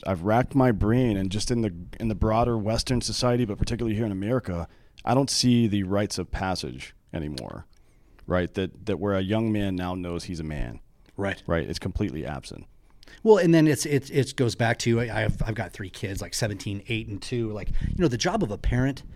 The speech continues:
Speaker 2: isn't to remove obstacles from their kids' path. It's give them the skills to help them overcome those obstacles.
Speaker 1: Right.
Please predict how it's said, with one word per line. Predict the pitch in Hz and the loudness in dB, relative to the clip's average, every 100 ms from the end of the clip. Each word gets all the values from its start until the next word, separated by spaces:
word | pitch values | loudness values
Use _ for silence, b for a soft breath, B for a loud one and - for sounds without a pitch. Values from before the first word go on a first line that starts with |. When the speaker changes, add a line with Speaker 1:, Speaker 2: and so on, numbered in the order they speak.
| B B B B - | B B B B -2
Speaker 2:
isn't | 143 160 | 4 4
to | - | 4
remove | 110 107 123 110 - | 2 2 2 0 -4
obstacles | 113 127 131 117 104 - | 0 2 2 0 -4 -2
from | 107 | -4
their | 95 | -4
kids' | - 123 - | -4 -4 -4
path. | - 113 101 - | -6 -6 -6 -10
It's | - - - | -12 -6 0
give | 139 | 4
them | 131 | 4
the | 107 | 4
skills | - - 139 143 113 107 - | 2 2 4 4 2 0 0
to | - - - - - - | 0 -2 -4 -4 -8 2
help | 135 | 2
them | 131 117 | 4 2
overcome | 123 104 - 131 | 2 0 2 4
those | 131 101 | 4 2
obstacles. | 101 123 - - - - - | 0 0 -2 -8 -8 -12 2
Speaker 1:
Right. | 101 87 | 4 4